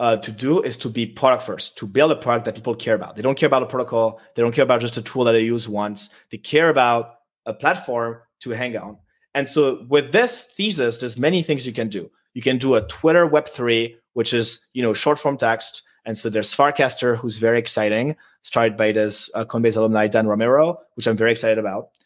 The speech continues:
Um, there is Showtime, which in our case is an Instagram,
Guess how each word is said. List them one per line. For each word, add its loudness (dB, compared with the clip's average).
Um, 0
there 2
is 0
Showtime, 2
which -2
in -2
our 4
case 0
is -4
an -2
Instagram, 0